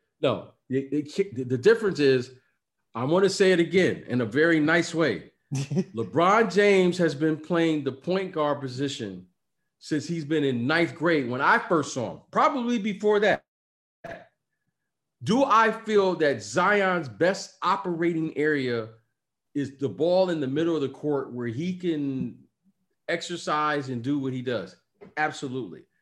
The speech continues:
Speaker 1: And the reason I'm saying this is because he has an advantage against bigger players, which is he has speed and quickness. If you put a, a guy his size,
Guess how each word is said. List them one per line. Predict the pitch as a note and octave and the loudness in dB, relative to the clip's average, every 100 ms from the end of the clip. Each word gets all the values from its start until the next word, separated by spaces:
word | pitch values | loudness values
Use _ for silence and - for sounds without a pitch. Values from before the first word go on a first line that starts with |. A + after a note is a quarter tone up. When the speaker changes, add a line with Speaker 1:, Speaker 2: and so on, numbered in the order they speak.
| - G#2+ | -12 -10
Speaker 1:
And | G#2+ | -10
the | |
reason | G#2 F3 C4 B3+ | -6 -2 -2 -2
I'm | G#3 F#3+ | -4 -6
saying | - A3 E3 | -4 -2 -2
this | C#3 C#3+ | -2 -6
is | C3 | -10
because | B2 C3 C3 B2 | -10 -10 -10 -10
he | - G3+ A3+ | -8 -6 -4
has | G3+ F3+ D#3+ | -2 -2 -2
an | D3 | -4
advantage | C3 A#2+ D3 C#3+ C#3 C3+ - _ _ _ _ _ _ _ _ _ _ - | -6 -4 -4 -4 -6 -10 -20 _ _ _ _ _ _ _ _ _ _ -16
against | A#2 C3+ - G2 | -8 -6 -6 -6
bigger | C#3 C#3+ | -4 -6
players, | D3+ C#3 G2+ E2 A2 | -4 -4 -4 -8 -12
which | G2+ | -12
is | G#2 F#2 - _ - | -14 -14 -20 _ -14
he | G2+ | -12
has | F#2 - | -12 -14
speed | - C#3 F#3 | -12 -10 -8
and | A3 A3 | -10 -10
quickness. | B2 A#2 B2 - - _ _ _ _ _ _ _ _ _ _ _ _ _ | -14 -12 -16 -18 -20 _ _ _ _ _ _ _ _ _ _ _ _ _
If | B2 A2+ | -12 -10
you | C3+ | -14
put | C3+ E3+ E3 C#3 | -4 -4 -2 -4
a, | B2+ B2 A2+ A2 _ _ _ _ _ _ _ _ _ _ _ _ _ _ _ _ _ _ - - | -4 -4 -8 -14 _ _ _ _ _ _ _ _ _ _ _ _ _ _ _ _ _ _ -20 -18
a | A#2+ | -10
guy | B2+ D#3+ D#3+ | -4 -2 -2
his | D3 D#3+ - | -2 -4 -2
size, | A3+ D#3+ B2+ D3 - | -2 -2 -4 -8 -14